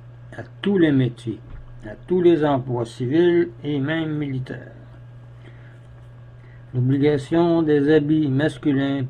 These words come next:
pour les femmes et l'élimination des genres dans,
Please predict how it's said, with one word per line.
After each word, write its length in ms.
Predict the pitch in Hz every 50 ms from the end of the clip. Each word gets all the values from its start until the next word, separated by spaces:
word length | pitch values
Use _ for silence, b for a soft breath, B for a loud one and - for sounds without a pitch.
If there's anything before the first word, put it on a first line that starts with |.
| - -
pour 160 | 120 113 113
les 160 | 107 104 101
femmes 340 | - - 131 127 127 90 85 82 - - B B B B B B B B B B B B B B B B - - -
et 120 | 117 110 107
l'élimination 1000 | 123 147 165 180 180 180 170 165 160 160 151 147 131 - - 156 156 156 160 - - - - - - 113
des 240 | 113 117 117 117
genres 580 | 110 113 131 143 147 139 127 117 110 - - - B B B B B B B B 120 107 107
dans, 260 | 120 139 156 156 151